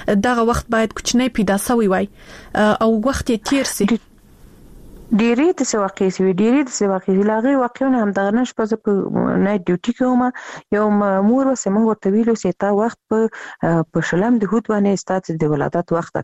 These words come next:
Speaker 2: که ول-، په یو دوه درې ورځې بعد حد اقل کېږي چې دوه ویشت، درویشت سي، ونه سم تللی سه. مګر دا ناسته ونه فکر کو شلم د هود نه تر اوس پورې تقریباً یوې میاشتې نه، آه، څه کم یوه میاشت وله.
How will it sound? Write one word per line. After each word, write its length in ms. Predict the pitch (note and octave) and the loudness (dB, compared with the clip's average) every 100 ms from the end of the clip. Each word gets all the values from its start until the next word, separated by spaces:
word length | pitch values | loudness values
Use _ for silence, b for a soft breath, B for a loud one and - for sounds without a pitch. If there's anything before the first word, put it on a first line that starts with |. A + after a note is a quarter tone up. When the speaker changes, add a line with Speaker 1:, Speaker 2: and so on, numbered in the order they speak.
| - | -4
Speaker 2:
که 240 | C4+ C4+ - - - - | 0 0 -2 -6 -10 -4
ول-، 340 | E3 E3 E3 - | 0 0 0 -2
په 40 | E3+ E3 | -2 0
یو 100 | E3 | 0
دوه 180 | D#3+ G#3 | 0 -2
درې 200 | F#3+ G#3+ A3 | 0 0 0
ورځې 240 | F3 D#3 | 0 -2
بعد 140 | F#3+ F3+ | -2 -4
حد 180 | E3 E3 | -4 -4
اقل 220 | D#3 G#3 | -2 -4
کېږي 260 | - G#3+ G3+ | -2 -2 0
چې 40 | |
دوه 160 | D#3+ F#3 | 0 0
ویشت، 200 | G3 - | 0 -2
درویشت 460 | F#3 G3 F#3 - - | -2 -2 -4 -10 -4
سي، 120 | D#3 - B B | -4 -4 B B
ونه 200 | F#3 A3 | -2 0
سم 160 | C4 G3+ | -2 -4
تللی 240 | F3+ E3+ | -2 -2
سه. 140 | E3 D3+ B B B | -2 -6 B B B
مګر 260 | A#3 C#4 C4 | 0 0 0
دا 200 | G#3+ A#3+ | 0 0
ناسته 360 | A#3 B3 - G#3 | 2 0 -2 0
ونه 180 | G#3+ | 0
فکر 320 | A3 A#3+ - A#3 | -2 -4 -8 -4
کو 140 | A3+ | -4
شلم 340 | - G3 B3 | -2 0 0
د 60 | A#3 | 0
هود 200 | G#3 C4 | 0 2
نه 200 | B3 B3 B3 B B | 2 0 -4 B B
تر 120 | F3+ | 0
اوس 260 | F#3 A#3 - | 2 2 0
پورې 180 | - A#3 - | -2 -2 -2
تقریباً 400 | F3+ F#3+ A3+ A3+ G#3 F3 E3+ E3+ | -4 -2 0 2 0 0 2 2
یوې 280 | F#3+ A3 | 2 2
میاشتې 260 | G#3+ G#3+ - | 0 -2 0
نه، 160 | F#3 E3+ | 0 0
آه، 480 | - - - - - - | -2 -4 -2 -2 -2 -4
څه 60 | F#3 | -2
کم 120 | A#3+ | 0
یوه 180 | G#3 G3 | 2 2
میاشت 320 | G3 F3 - | 0 0 -4
وله. 140 | C#3+ | -8